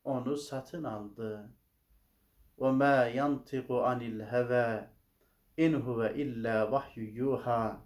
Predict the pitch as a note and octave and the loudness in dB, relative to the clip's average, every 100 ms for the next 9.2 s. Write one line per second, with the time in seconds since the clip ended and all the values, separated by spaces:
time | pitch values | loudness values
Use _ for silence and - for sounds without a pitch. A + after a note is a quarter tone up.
0 | - _ _ _ _ _ _ B2 B2 D3 | -20 _ _ _ _ _ _ 0 6 8
1 | D#3 D3 A#2 B2+ B2 A#2+ B2+ A#2+ A#2 A2+ | 8 6 2 0 0 -2 -6 -6 -6 -6
2 | - B2 B2+ - D3 D3+ A#2 - _ _ | -6 -4 -6 2 6 6 4 -10 _ _
3 | _ _ _ _ - D3+ E3+ D3 C3 D3+ | _ _ _ _ -2 4 4 4 2 0
4 | - C#3+ C#3+ C#3+ - D3 C3+ D#3 D#3 C#3 | 2 0 0 -2 -2 0 4 4 4 0
5 | C3 C3+ C#3 D3+ - B2+ B2 - C#3 B2+ | 0 0 0 -2 -2 -4 -4 -2 -2 -4
6 | A#2 A2+ A2 A2 G#2+ G#2+ G#2 G#2 - _ | -2 -2 -2 -2 -6 -6 -6 -8 -20 _
7 | _ _ _ _ _ _ - D#3+ - - | _ _ _ _ _ _ -2 -2 -2 -6
8 | - A2+ - G#2 A2+ A#2 - G#2 - - | -6 -8 -6 -2 -2 -4 -12 -18 -20 -20
9 | G#2+ | -20